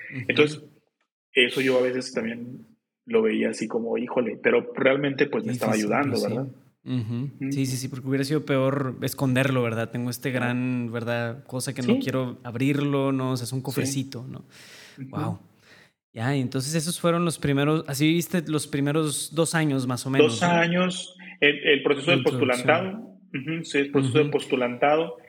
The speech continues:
Speaker 2: es un tiempo en el cual la orden te conoce y tú conoces a la orden.
Speaker 1: Conoces a la orden. Y en tema de formación, ¿te dan algo, digamos, no, de teología o más bien las clases son de, o llevas clases para empezar o cómo, cómo jala esa
Speaker 2: Sí.
Speaker 1: parte? Y,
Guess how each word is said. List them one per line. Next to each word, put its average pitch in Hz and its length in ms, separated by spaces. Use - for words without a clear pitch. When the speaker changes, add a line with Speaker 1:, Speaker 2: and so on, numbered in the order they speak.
Speaker 2:
es 139 160
un 156 120
tiempo 151 260
en 151 80
el 131 140
cual 131 180
la 135 160
orden 135 340
te 143 120
conoce 156 720
y 135 180
tú 135 120
conoces 131 400
a 117 40
la 104 100
orden. 101 300
Speaker 1:
Conoces 123 260
a - 20
la 117 120
orden. 139 340
Y 151 160
en 151 140
tema 165 200
de 208 80
formación, 165 540
¿te 170 100
dan 160 180
algo, 160 260
digamos, 135 360
no, 135 100
de 127 100
teología 135 760
o 131 120
más 127 180
bien 135 140
las 131 160
clases 131 320
son 131 480
de, 131 340
o 131 100
llevas 139 280
clases 151 500
para 135 120
empezar 143 380
o 139 180
cómo, 131 400
cómo 143 140
jala 151 220
esa 147 140
Speaker 2:
Sí. 147 80
Speaker 1:
parte? 143 320
Y, 120 580